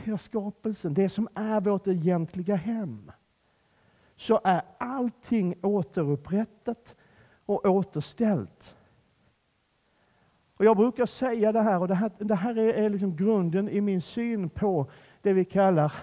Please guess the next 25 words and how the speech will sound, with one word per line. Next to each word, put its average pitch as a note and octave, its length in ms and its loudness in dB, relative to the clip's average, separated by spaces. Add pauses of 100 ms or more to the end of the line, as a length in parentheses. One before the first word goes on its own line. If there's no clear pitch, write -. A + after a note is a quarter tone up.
(320)
den G3+ 200 4
yttersta G3+ 460 -2
tiden F3+ 480 0
och F3 160 2
den E3 180 2
nya F#3 280 2
himlen E3+ 460 0
och D#3+ 100 -2
den E3 140 -4
nya E3+ 260 0
jorden. D#3 440 -2 (400)
Det A3+ 80 4
är G#3+ 40 4
det E3+ 260 0
som A3 180 -4
vi A#3 80 -2
kallar A#3+ 320 -4
för - 120 -4
himlen C#3+ 640 -2 (480)
är F#3 600 4
Guds G#3+ 440 -2
ursprungstanke F#3 1300 -4
med F3 200 0
skapelsen. F#3+ 960 -6 (720)
Gud G#3+ 680 2